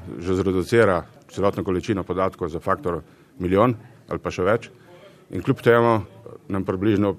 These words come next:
iz detektorja tako preleti en D V D na sekundo. In te podatke potem treba sprocesirati, za kar potrebujemo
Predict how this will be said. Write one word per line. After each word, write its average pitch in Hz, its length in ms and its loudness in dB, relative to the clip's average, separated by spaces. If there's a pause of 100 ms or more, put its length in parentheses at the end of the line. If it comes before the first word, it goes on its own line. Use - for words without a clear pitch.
(140)
iz 92 100 -6
detektorja 90 640 -2
tako 95 160 -8
preleti 95 320 -4
en 90 160 -2
D 92 120 0
V 85 120 -2
D 85 120 -6
na 82 120 -6
sekundo. 76 440 -12 (320)
In 92 160 -4
te 117 80 4
podatke 110 440 4
potem 98 360 0
treba 98 300 4 (280)
sprocesirati, 101 920 0
za 92 80 -4
kar 98 160 0
potrebujemo 90 720 -2